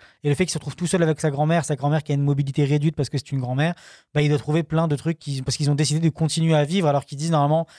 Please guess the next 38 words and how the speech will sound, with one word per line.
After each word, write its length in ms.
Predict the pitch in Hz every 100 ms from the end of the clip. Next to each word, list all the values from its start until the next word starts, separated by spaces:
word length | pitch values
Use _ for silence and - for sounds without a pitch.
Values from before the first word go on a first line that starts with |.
| _
c'est 180 | - 165
pas 140 | 156 147
possible, 340 | 147 - 190
normalement, 240 | 151 147
quand 200 | 160 139
on 40 | 143
n'est 80 | 135
plus, 320 | - 165 160
euh, 140 | 139
dans 140 | 131 135
une 120 | 139
grosse 180 | 139 139
communauté, 400 | 151 143 135 160
on, 120 | 135 -
on, 160 | 170 143
on 120 | 143
meurt. 300 | 135 220 180 - - - - - -
Et 120 | 185
ils 120 | 170
ont 80 | 180
quand 80 | 190
même 80 |
réussi 260 | 185 170 156
à 40 |
trouver 140 | 160 160
plein 120 | 160
de 60 | 160
trucs, 120 | 214
donc 140 | 170
c'est 80 | 156
très, 480 | - - 196 185 156
euh, 20 |
créatif 460 | - 165 156 185 170
sur, 200 | 156 143
euh, 440 | 135 135 131 131
plein 200 | - 151
de 60 | 147
choses. 320 | 160 202